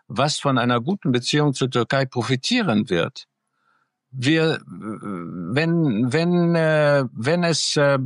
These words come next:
f-, äh, gute Beziehungen mit der Türkei, äh, gibt, wer wird denn an die türkische, äh, Küste, äh, zum Beispiel gehen,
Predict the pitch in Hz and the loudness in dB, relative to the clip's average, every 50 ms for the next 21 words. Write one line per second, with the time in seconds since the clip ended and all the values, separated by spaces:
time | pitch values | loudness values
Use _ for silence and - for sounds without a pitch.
0 | - - 113 - - - 117 127 127 123 123 120 117 - 98 113 113 107 113 120 | -4 -6 -8 -6 -4 -2 0 2 2 2 2 2 0 0 0 0 0 -2 0 0
1 | 190 226 - 202 175 156 143 - - 165 165 156 151 147 139 131 127 120 113 - | 0 0 2 0 0 0 -2 0 0 0 2 2 2 2 4 4 2 2 2 2
2 | 120 110 - 123 117 - - 143 139 135 131 123 117 - 110 110 110 110 117 147 | 0 0 2 0 -2 0 0 0 0 2 0 0 0 0 -2 -2 -2 0 0 0
3 | 160 139 - - 110 104 139 170 185 170 151 151 185 208 196 - - 156 151 147 | -2 -2 -2 -6 -4 0 2 2 2 2 2 2 2 2 0 0 0 0 2 4
4 | 135 131 123 - - 127 135 131 123 120 127 131 127 123 120 113 117 - _ _ | 2 2 2 0 0 2 2 2 2 0 0 0 2 2 0 -2 -4 -10 _ _
5 | _ _ _ _ _ _ _ - - 160 160 - 151 127 - - - 131 123 120 | _ _ _ _ _ _ _ 0 2 2 2 2 0 0 0 0 2 2 4 4
6 | 120 117 117 113 107 104 - - - _ _ _ _ _ _ - 107 110 110 110 | 4 4 4 2 2 0 0 -2 -6 _ _ _ _ _ _ -4 0 0 2 2
7 | 110 110 107 107 107 107 104 104 101 95 80 78 - - - 95 98 95 92 95 | 2 2 2 2 2 2 2 0 0 -2 -4 -4 -6 -4 -4 -2 -2 -2 -4 -6
8 | - - - 185 190 - - - 117 104 - - _ _ - - - - - _ | -6 -2 0 0 0 0 0 0 0 0 -2 -4 _ _ -20 -20 -20 -20 -20 _
9 | _ _ - - 101 101 101 101 98 - - 123 113 107 107 110 104 - - 117 | _ _ -4 -2 0 2 2 2 0 0 2 2 4 4 2 0 -2 -2 0 0
10 | 110 101 98 98 113 117 120 117 113 113 110 104 104 104 101 107 107 | 0 0 0 2 2 2 4 4 2 2 2 2 2 0 0 -2 -4